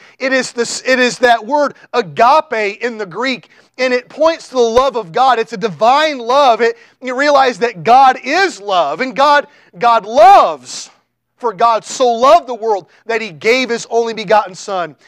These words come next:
It's the selflessness of God. It's the sacrificing of God. And this is the love that you and I should demonstrate. And may I tell you, if we are not consumed with love for others, if we're not driven by our love for God,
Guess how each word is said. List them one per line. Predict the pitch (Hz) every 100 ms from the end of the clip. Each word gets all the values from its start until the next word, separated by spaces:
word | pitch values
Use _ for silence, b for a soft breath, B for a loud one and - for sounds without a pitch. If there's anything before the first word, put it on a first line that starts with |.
| b -
It's | 269 -
the | 262
selflessness | - - 285 339 330 285 262 - 233 233 -
of | 202 160
God. | 220 208 190 B -
It's | 269 -
the | 277
sacrificing | - - 320 349 294 269 - 277 285 - 240
of | 226 160
God. | 226 226 208 b b -
And | 277 247 285
this | 370 - -
is | - 294 277 -
the | 233 240
love | 240 285 330 320 254
that | 247 220
you | 277 285
and | 247
I | 233 247
should | 254 - 196 143
demonstrate. | 233 262 247 - 214 190 - B B
And | 277 294
may | 294
I | 262
tell | - 311
you, | 311 285
if | 277 269
we | 277
are | 262 254
not | 240 262 330 392 - _ -
consumed | 262 180 - 349 349 285 214 - b
with | 254 254 175
love | 247 302 339 339 262
for | 262
others, | 254 294 240 220 247
if | 277
we're | 269
not | 294 330 220
driven | 190 294 330 294 - b b
by | 233 277 285
our | 262
love | 233 262 349 -
for | 277 214
God, | 247 311 285 214